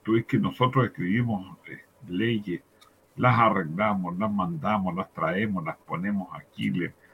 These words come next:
le ponemos y dejamos gente especializada que haga una redacción de la ley.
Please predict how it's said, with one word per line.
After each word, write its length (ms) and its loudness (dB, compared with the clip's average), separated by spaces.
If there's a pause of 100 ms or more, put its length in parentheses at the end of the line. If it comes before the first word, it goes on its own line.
(240)
le 120 -2
ponemos 440 2
y 240 0
dejamos 560 -2
gente 640 -2
especializada 1040 -2
que 120 -2
haga 260 2
una 300 0
redacción 540 -4
de 100 -4
la 80 -2
ley. 280 4